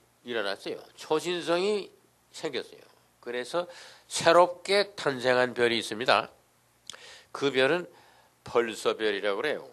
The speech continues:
그래가지고 펄서라는 게 뭐냐면 우리 풀소라는 게 맥박 아닙니까? 맥박 뛰는 거. 근데 그 펄서별이 우리 지구 시간으로 일 초에 일곱 번 자전을 합니다. 굉장히 빠른 거죠. 일 초에 일곱 번을 돌아요.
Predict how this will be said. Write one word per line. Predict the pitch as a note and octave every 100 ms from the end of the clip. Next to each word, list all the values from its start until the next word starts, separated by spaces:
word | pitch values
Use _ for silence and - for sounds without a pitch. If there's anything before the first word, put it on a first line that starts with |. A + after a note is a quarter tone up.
| -
그래가지고 | F#2+ G#2+ C3+ -
펄서라는 | - A2 G#2 - A2 G2+
게 | C3
뭐냐면 | A#2 B2
우리 | B2 C3
풀소라는 | - - B2 - B2 A2 G#2+
게 | A2+ B2+
맥박 | F#2+ F2+ - G#2
아닙니까? | G2 G#2 A#2+ G2 C#3+ - - _
맥박 | F2 F2+ - G#2 -
뛰는 | G#2+ E2+
거. | F#2 D2+ - _
근데 | G2 G#2+
그 | B2+
펄서별이 | - A2+ A2 - A#2 G#2+ A2 F3 - - - - - - - - _
우리 | B2 C#3+ F#3
지구 | - A2+ A2
시간으로 | A2 - A#2 A2+ D3
일 | F3 - A2+ G#2
초에 | - C3+ C#3 B2 D3+ - _ _
일곱 | G#2+ A2 A#2 B2 A#2+
번 | C3+ B2
자전을 | B2+ A#2+ A2+ A2
합니다. | A2+ G#2 - -
굉장히 | - - G2+ C3
빠른 | D3 B2 A2
거죠. | A2 G#2+ A2 G3+ - - - - -
일 | B2 C3+ C3
초에 | - C3+ D#3
일곱 | A#2 G2+ A#2 A2+
번을 | C3+ C#3+ A#2+ -
돌아요. | E2+ D#2